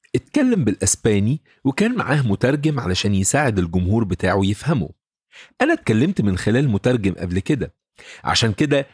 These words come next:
يا إما لازم تقول نص الكلام على قد ما تقدر،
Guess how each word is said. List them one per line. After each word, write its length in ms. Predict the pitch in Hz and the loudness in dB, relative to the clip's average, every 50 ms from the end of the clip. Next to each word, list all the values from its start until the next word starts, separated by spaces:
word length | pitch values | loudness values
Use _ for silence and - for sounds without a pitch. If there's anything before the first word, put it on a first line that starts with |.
| _ _ _ | _ _ _
يا 240 | 131 143 143 - 196 | 0 0 2 2 2
إما 180 | 233 262 247 208 | 2 2 2 4
لازم 320 | 165 160 160 147 147 123 | 4 4 2 2 0 0
تقول 360 | 107 - - - 104 143 151 | 0 -2 -2 0 2 2 2
نص 540 | 143 135 123 131 156 202 - - - - - | 2 0 0 2 2 2 2 0 0 0 0
الكلام 760 | 107 95 95 - - - 101 101 113 123 127 113 95 92 80 - - _ - | 0 0 -2 -4 -4 -2 0 0 2 2 2 0 0 -2 -4 -8 -10 _ -2
على 160 | 107 110 120 | 0 0 0
قد 220 | - 156 165 165 | 0 -2 -2 0
ما 120 | 180 151 131 | 0 0 0
تقدر، 500 | - 131 - - 110 110 135 165 180 | 0 -2 -4 -4 -4 -2 -2 -2 -2